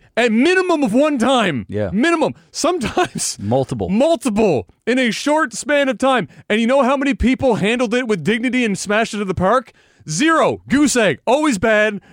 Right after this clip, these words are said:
Speaker 1: Never handled the way people like. And it's not gonna change here. But what is gonna change is that at the, at the, like, people's biggest complaint was that they didn't come out and say right away, "Fuck it." They're handling it.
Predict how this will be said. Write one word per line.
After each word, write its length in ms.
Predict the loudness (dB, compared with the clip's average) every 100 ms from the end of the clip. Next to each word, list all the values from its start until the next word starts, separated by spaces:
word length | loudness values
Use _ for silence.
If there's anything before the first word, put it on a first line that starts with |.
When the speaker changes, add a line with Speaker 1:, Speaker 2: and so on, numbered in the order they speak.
| -4
Speaker 1:
Never 340 | 0 2 2
handled 280 | 0 0 -2
the 40 |
way 140 | -2 0
people 240 | -2 0
like. 340 | 0 0 -2 _ _ _ _ _
And 100 | -4
it's 140 | -2 0
not 180 | 0
gonna 140 | 0 -4
change 340 | -2 0 0
here. 320 | 0 0 -2 -6 _ _ _ -2
But 100 | 0 2
what 160 | 2
is 160 | 0 0
gonna 180 | -2 -2
change 380 | 0 0 0 0
is 200 | -2 0
that 260 | 0 0
at 180 | -4 -4
the, 160 | -4 -2
at 180 | -2 -2
the, 120 | -4
like, 380 | -4 -4 -2 -2
people's 280 | -2 -2
biggest 300 | -2 -2 -2
complaint 320 | -6 -6 -6 -4
was 80 |
that 80 | -6
they 100 | -4
didn't 220 | -2 -4
come 160 | -4 -4
out 120 | -2
and 100 | -4
say 160 | -4 -2
right 240 | 0 0
away, 400 | 2 2 0 -2 -8 _ _ _ _
"Fuck 320 | _ -4 -2 -2
it." 140 | -8 _ _
They're 120 | -4 -2
handling 460 | 0 0 0 0
it. 240 | 0 -2